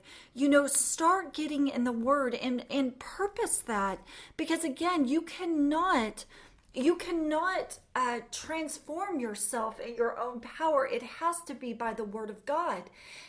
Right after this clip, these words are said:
And that's how you live out this Christian walk, because it's gonna be the standard to which you can judge everything by. And you're gonna start seeing that your thought life, uh, changes, uh,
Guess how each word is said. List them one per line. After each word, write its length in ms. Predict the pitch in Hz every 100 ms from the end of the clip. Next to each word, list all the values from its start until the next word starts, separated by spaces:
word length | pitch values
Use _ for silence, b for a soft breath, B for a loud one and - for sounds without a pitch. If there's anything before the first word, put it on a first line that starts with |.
| B
And 240 | 269 233
that's 320 | 285 349 392
how 180 | - 349
you 240 | 262 240 233
live 460 | 226 233 262 254 - -
out 500 | 262 349 233 - - b b b
this 220 | 277 226
Christian 540 | - - 277 269 262 240
walk, 260 | 302 -
because 320 | 254 240 233 233
it's 220 | - 311 -
gonna 240 | 349 330
be 160 | 302 254
the 120 | 233
standard 920 | - - - 311 330 359 214 196 196 - B B B
to 100 | 262
which 360 | 240 269 262 226
you 120 | 311
can 260 | 311 226
judge 360 | 190 247 240 240 -
everything 560 | 233 240 240 220 220 208
by. 560 | 226 269 330 190 170 - B B B
And 180 | 269 254
you're 140 | 294
gonna 220 | 339 359 339
start 280 | - 285
seeing 340 | - 277 262 254
that 140 | 247
your 140 | 226 214
thought 480 | - 294 370 392
life, 520 | 233 208 185 190 - - -
uh, 360 | 214 196 185 - -
changes, 720 | - 254 220 185 175 175 - B B B B
uh, 240 | 233 233